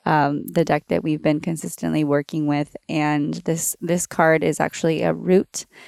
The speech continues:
um, in the, in the herbal kingdom. It is a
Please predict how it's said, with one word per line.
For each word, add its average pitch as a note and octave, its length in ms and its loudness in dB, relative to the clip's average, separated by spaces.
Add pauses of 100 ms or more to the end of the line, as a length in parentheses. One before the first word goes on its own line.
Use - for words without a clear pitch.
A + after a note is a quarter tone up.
(300)
um, D#3 460 2 (120)
in D#3+ 240 -2
the, D3+ 420 -2
in E3 140 0
the D#3 180 0
herbal D#3 580 4 (680)
kingdom. F3 580 2 (120)
It E3 120 0
is D#3 440 0
a D#3+ 460 0